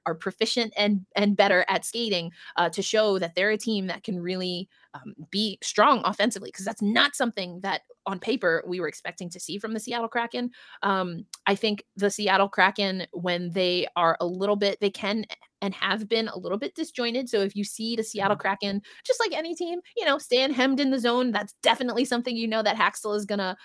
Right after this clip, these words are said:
Speaker 1: uh, talk to his team about. That's not what they wanna
Speaker 2: Right.
Speaker 1: do. They want possession, and they want possession,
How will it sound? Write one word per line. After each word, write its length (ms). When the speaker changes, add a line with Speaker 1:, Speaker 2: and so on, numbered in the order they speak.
Speaker 1:
uh, 80
talk 240
to 80
his 140
team 180
about. 200
That's 180
not 180
what 80
they 100
wanna 200
Speaker 2:
Right. 60
Speaker 1:
do. 200
They 140
want 360
possession, 600
and 120
they 80
want 260
possession, 540